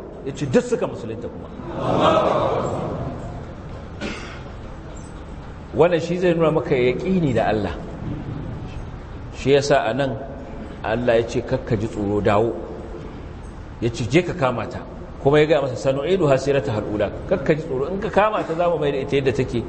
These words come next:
wato za ta koma a yadda take kamar da." Ubangiji ya yi masa wannan saboda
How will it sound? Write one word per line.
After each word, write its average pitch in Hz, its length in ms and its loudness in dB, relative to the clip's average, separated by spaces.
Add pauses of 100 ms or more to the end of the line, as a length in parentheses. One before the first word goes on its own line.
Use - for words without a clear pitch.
(180)
wato 123 220 4
za 139 140 6
ta - 100 -4
koma 139 460 2 (400)
a 117 80 4
yadda 127 560 4
take 127 340 -2
kamar 98 340 -2
da." 98 120 0 (1900)
Ubangiji 160 560 4
ya 165 80 6
yi 175 80 4
masa 160 260 0
wannan 165 380 2 (560)
saboda 127 640 4